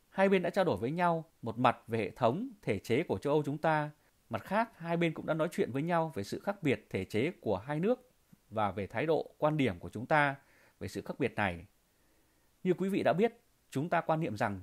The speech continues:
nhà nước pháp quyền, dân chủ là nền tảng của mọi sự sống, thành công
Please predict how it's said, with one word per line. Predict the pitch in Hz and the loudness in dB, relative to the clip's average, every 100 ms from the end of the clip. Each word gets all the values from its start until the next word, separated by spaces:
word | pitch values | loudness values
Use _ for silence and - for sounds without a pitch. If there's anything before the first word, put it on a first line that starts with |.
| 104 | -6
nhà | 98 | -4
nước | 123 185 | -4 -2
pháp | 196 - | -2 0
quyền, | 131 107 90 - _ | 2 2 0 -12 _
dân | 151 165 | -2 0
chủ | 151 139 87 _ - | 2 0 -2 _ -6
là | 107 | -2
nền | 107 107 | 0 0
tảng | 123 104 82 | 2 2 0
của | 98 | -2
mọi | 110 - | -2 -2
sự | - | -8
sống, | - 107 147 - _ | -4 -2 -2 -8 _
thành | - 110 | -4 -2
công | 101 160 156 | 2 0 0